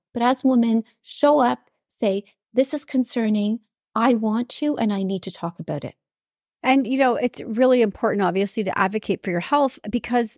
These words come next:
Speaker 2: these, there's really long-term consequences from ignoring these symptoms, symptoms, right?
Speaker 1: Absolutely. I mean,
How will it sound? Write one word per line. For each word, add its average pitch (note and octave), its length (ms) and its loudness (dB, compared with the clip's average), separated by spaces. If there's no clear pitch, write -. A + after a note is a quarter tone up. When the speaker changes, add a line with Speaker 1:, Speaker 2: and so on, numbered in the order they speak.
Speaker 2:
these, C4+ 300 -2
there's C4 260 -6
really C4+ 220 2
long-term G3 640 0
consequences - 840 -4
from F3+ 200 2
ignoring F3+ 400 2
these E3+ 160 2
symptoms, E3+ 500 -2
symptoms, F3+ 520 -2
right? F3+ 280 -4
Speaker 1:
Absolutely. F4+ 760 0
I F#3 60 -4
mean, A3 280 0